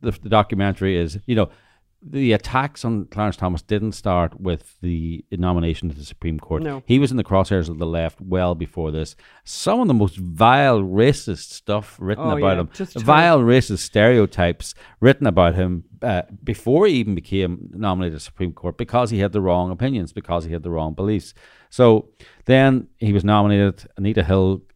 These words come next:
Speaker 1: came in at the last moment after it looked like he, just like Christina Blasey Ford. Uh, you know, and she said, "Oh, I have no interest in ma-, writing a book or making a career of the allegations." And then she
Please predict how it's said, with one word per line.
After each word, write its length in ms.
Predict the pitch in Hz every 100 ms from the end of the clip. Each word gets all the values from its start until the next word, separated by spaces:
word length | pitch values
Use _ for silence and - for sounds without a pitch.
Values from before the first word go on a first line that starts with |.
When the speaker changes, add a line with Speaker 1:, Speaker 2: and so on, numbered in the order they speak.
| _ _ _ -
Speaker 1:
came 180 | 104
in 100 | 95
at 80 | 92
the 60 | 87
last 300 | 87 85 -
moment 300 | 87 92 87
after 260 | 85 -
it 60 | 85
looked 180 | 92 -
like 180 | 82 -
he, 140 | 82
just 260 | - 127 98
like 140 | -
Christina 360 | 85 - 90 82
Blasey 320 | 85 78 73
Ford. 360 | - 127 120 - _ _ _ _
Uh, 240 | 98 95 95 _
you 80 | 143
know, 100 | 120
and 80 | 101
she 100 | 131
said, 220 | 123 120
"Oh, 80 | 139
I 140 | 139
have 80 | 135
no 120 | 139
interest 300 | 139 135 117
in 80 | 131
ma-, 120 | 123 -
writing 320 | 117 117 117
a 40 | 87
book 340 | 117 123 120
or 80 | 101
making 260 | 110 120
a 60 | 104
career 320 | - 107 110
of 80 | 92
the 80 | 98
allegations." 560 | 95 87 85 - 90
And 140 | - 95
then 160 | 87
she 260 | 80 82